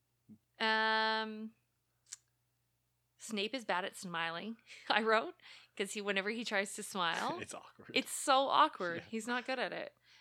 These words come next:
Speaker 1: Um, I wrote, <laughs> then I wrote, "I was wrong about Argyle. He's probably very beloved."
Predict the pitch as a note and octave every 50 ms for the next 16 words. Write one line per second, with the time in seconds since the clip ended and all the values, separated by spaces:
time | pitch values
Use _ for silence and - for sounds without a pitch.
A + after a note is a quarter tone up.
0 | - - - G3+ G3+ G#3 - - A3 A3 A3+ G#3+ G#3 - - _ - - - -
1 | - - - - B3 - - G4+ G4 - _ _ _ - C4+ C#4 C#4+ C4+ B3+ B3
2 | - - - - - - - - G#3+ B3 C4 C#4 C4+ A3+ G#3+ G#3+ G#3+ A#3 B3 B3+
3 | B3 A#3+ A3+ - F#3+ F#3+ G3 F#3+ G3 F3+ F3+ F3+ F3+ F3+ F#3 F#3 - - - -
4 | - A3 G3+ - - G3+ F#3+ F#3 G3+ G3 F#3+ F#3+ F#3+ F#3+ F#3 F#3 F3+ F3+ F#3 F3+
5 | F3+ F#3 E3+ E3+ D#3+ D#3 D#3 D#3 E3 E3